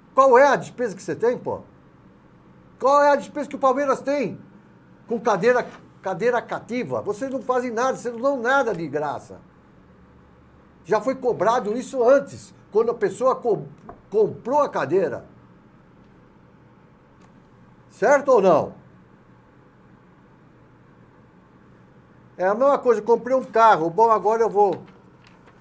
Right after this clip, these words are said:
tá, eu comprei à vista, agora eu vou pagar, todo mês eu vou pagar um,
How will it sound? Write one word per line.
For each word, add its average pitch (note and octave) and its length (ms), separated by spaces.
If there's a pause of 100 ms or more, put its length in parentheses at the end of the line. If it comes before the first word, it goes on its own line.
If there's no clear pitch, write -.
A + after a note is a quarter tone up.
(140)
tá, G#3+ 120
eu G#3+ 100
comprei F#3+ 340
à A3 140
vista, A3+ 580 (380)
agora G#3+ 340
eu A3 80
vou A3 140
pagar, G3+ 420
todo A#3 340
mês A3+ 240
eu A3 60
vou A3 100
pagar G#3+ 360
um, G3 120